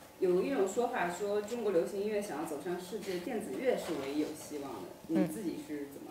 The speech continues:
Speaker 1: 看的？
Speaker 2: 那我就不认-，不太认同了，因为其实我觉得中国的声音是很特别的。嗯，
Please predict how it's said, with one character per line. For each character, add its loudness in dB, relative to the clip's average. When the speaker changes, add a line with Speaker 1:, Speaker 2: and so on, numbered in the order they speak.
Speaker 1:
看 -10
的？ -12
Speaker 2:
那 12
我 12
就 12
不 10
认-， 12
不 6
太 12
认 12
同 6
了， 4
因 12
为 12
其 10
实 12
我 12
觉 12
得 12
中 10
国 12
的 12
声 10
音 12
是 10
很 8
特 12
别 6
的。 6
嗯， 12